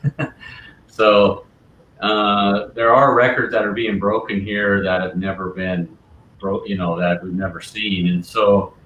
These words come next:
um, that being said, it will have an impact for sure. There's going to be an impact. I don't know if we know the extent of it quite yet,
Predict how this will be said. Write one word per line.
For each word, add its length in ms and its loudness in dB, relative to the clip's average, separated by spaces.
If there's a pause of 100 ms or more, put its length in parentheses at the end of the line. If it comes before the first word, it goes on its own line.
(680)
um, 680 2
that 300 2
being 160 0
said, 220 2
it 160 2
will 160 4
have 220 2
an 80 0
impact 540 -4
for 200 -14
sure. 480 -6
There's 160 -10
going 180 -6
to 60 -6
be 140 -2
an 80 -2
impact. 560 -4 (520)
I 40 -4
don't 140 0
know 180 2
if 60 -4
we 80 0
know 160 4
the 100 2
extent 380 -2
of 100 0
it 260 0
quite 320 -2
yet, 360 0